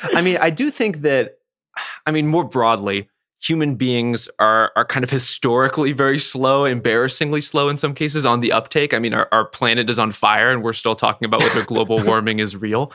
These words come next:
Speaker 2: We're also
Speaker 1: Uh,
Speaker 2: talking
Speaker 1: and
Speaker 2: about the Bucks amid that as well.
Speaker 1: <laughs> It's true.
Speaker 2: <laughs>
Speaker 1: Uh, I mean, and so when, when you bring that back to the Bucks or the Warriors or anything new that's happening,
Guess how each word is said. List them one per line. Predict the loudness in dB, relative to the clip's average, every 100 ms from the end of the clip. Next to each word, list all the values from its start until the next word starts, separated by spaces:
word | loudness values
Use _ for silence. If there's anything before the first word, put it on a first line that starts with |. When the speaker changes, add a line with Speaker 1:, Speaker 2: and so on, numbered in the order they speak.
| -2 -2 0 0
Speaker 2:
We're | 0 2
also | 4 4
Speaker 1:
Uh, | 4
Speaker 2:
talking | 4
Speaker 1:
and | 2
Speaker 2:
about | 0 -4
the |
Bucks | -2 -2 -2 -6
amid | -8 -6
that | -6 -2
as | 0 0
well. | 0 -2 -2
Speaker 1:
<laughs> | -4 -2
It's | -4 -4
true. | -4 -4 -6 -10
Speaker 2:
<laughs> | -8 -6 -4 -4 -6 -10 -16 -10 0
Speaker 1:
Uh, | 2 2
I | 0
mean, | 0 -2
and | -2 -2
so | 0 2 2 -2 -6 _ _ -6
when, | -4 -2
when | -2
you | -2 -4 -8 _ _ _ -6
bring | -2 0
that | 0
back | 0 -2
to | -2 -6
the |
Bucks | -2 -2 -2 -4
or | -4
the | -4
Warriors | -2 0 0 0 -2 -2
or | -2
anything | 0 0 -2 -2 -2
new | 0 0
that's | -2 -4
happening, | -2 -4 -4 -8 -6 -8